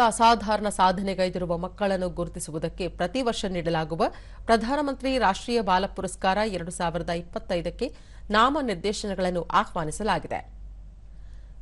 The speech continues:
ರಾಷ್ಟ್ರಪತಿ ಅವರಿಂದ ವಾರ್ಷಿಕವಾಗಿ ನೀಡಲಾಗುವ ರಾಷ್ಟ್ರಮಟ್ಟದ ಪ್ರತಿಷ್ಠಿತ ಪುರಸ್ಕಾರಕ್ಕೆ ಈ ವರ್ಷದ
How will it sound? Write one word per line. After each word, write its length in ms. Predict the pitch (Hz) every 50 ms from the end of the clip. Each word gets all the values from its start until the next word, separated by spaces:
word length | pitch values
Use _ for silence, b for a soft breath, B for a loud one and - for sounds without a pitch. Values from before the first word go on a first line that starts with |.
| -
ರಾಷ್ಟ್ರಪತಿ 540 | 202 240 254 277 - - - - 277 - 294
ಅವರಿಂದ 340 | 285 254 233 240 247 247 240 262
ವಾರ್ಷಿಕವಾಗಿ 800 | 254 196 196 196 208 - - 240 - - 202 214 208 196 208 208
ನೀಡಲಾಗುವ 560 | 196 185 180 185 185 175 180 170 185 175 220 233
ರಾಷ್ಟ್ರಮಟ್ಟದ 760 | 226 196 170 196 208 - - 262 226 208 185 - 196 190 190 196 190
ಪ್ರತಿಷ್ಠಿತ 560 | 185 - 196 196 - 262 262 - - - -
ಪುರಸ್ಕಾರಕ್ಕೆ 840 | 185 - 185 175 170 - - - 175 156 156 165 - - - 339 b b b b b b b
ಈ 140 | 240 269 311
ವರ್ಷದ 340 | 269 262 240 - - 220